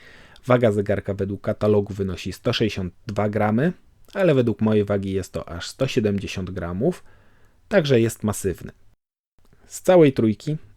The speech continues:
najlepiej prezentuje się na moim nadgarstku, który ma siedemnaście centymetrów obwodu. Zegarek ma kopertę i bransoletę wykonaną ze stali nierdzewnej trzysta szesnaście.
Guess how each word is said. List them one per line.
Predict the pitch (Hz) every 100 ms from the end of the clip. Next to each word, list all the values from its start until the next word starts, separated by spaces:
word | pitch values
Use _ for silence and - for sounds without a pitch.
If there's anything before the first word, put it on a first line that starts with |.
| -
najlepiej | 190 196 180 143 120
prezentuje | 113 104 107 113 101
się | 107
na | 95 90
moim | 95 107 107
nadgarstku, | 104 104 98 101 - -
który | - 98
ma | 90 87
siedemnaście | - 135 143 143 -
centymetrów | - 107 - 92 95 95 -
obwodu. | 98 - 98 101 90 - - - - - - -
Zegarek | - 131 123 107 85
ma | 85
kopertę | - 139 127 120 98
i | -
bransoletę | 104 98 101 104 120 120
wykonaną | 104 - 101 98 98
ze | 92
stali | - - 139 131
nierdzewnej | 110 101 101 101 101 98
trzysta | - - 170 127
szesnaście. | 120 107 - 95 92 - -